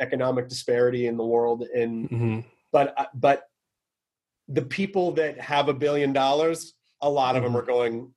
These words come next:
Speaker 1: "But if I had two," you know?
Speaker 2: Yeah.
Speaker 1: And so there is, there is, um, this really interesting idea, uh,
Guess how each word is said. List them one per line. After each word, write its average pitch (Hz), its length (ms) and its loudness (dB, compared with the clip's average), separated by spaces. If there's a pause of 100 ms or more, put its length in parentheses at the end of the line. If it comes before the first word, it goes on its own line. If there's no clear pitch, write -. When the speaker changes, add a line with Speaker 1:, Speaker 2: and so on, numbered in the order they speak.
Speaker 1:
"But 120 160 -2
if 123 100 -2
I 117 120 2
had 110 280 -2
two," 101 440 -2 (460)
you 143 100 -6
know? 135 120 2
Speaker 2:
Yeah. 131 380 2 (280)
Speaker 1:
And 147 140 -16
so 156 500 0
there 151 320 2
is, 165 500 0 (640)
there 151 320 2
is, 165 460 0 (100)
um, 127 560 0 (200)
this 135 340 -2
really 151 300 2
interesting 143 460 0
idea, 123 800 2 (420)
uh, 110 560 0